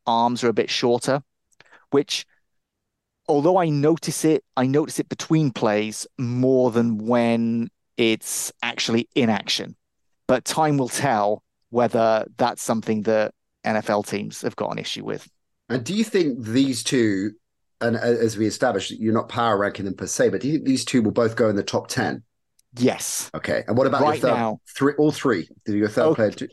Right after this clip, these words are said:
Speaker 1: yeah, all three I think will go in the top ten. And this is a guy who we've talked about it briefly before,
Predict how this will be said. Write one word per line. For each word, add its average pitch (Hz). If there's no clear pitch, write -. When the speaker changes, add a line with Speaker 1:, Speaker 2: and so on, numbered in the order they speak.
Speaker 1:
yeah, 143
all 196
three 175
I 151
think 160
will 147
go 143
in 139
the 131
top -
ten. 117
And 113
this 156
is 139
a 135
guy 117
who 110
we've 143
talked -
about 110
it 98
briefly 135
before, 120